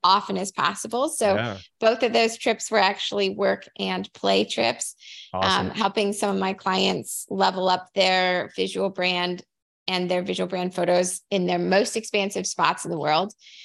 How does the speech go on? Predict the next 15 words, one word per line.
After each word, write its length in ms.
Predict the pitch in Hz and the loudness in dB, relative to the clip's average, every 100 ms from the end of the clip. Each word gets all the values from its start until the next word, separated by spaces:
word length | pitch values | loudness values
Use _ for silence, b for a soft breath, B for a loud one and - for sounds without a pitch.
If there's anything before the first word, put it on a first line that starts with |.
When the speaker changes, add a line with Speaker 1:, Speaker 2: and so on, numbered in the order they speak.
| B B B | B B B
Speaker 1:
Um, 460 | 185 185 180 180 - _ | 0 2 0 -4 -8 _
and 140 | 190 | -2
then, 100 | 190 | 0
of 240 | 175 190 202 | 0 -4 -6
course, 340 | - 175 175 | -2 0 -2
taking 360 | - 180 180 185 | -2 -2 -2 -4
time 240 | 180 165 | -4 -4
for 180 | 190 147 | -4 -4
fun 220 | - 165 | -4 -4
things 340 | 180 170 185 - | -4 -4 -4 -2
like 220 | 143 - _ _ _ | -4 -6 _ _ _
surfing 540 | - - - 143 139 107 | -8 -6 -4 -6 -6 -6
and 160 | 127 | -8
playing 580 | - - 90 117 - - | -6 -2 -2 -2 -6 -8
and 320 | - - - | -8 -8 -10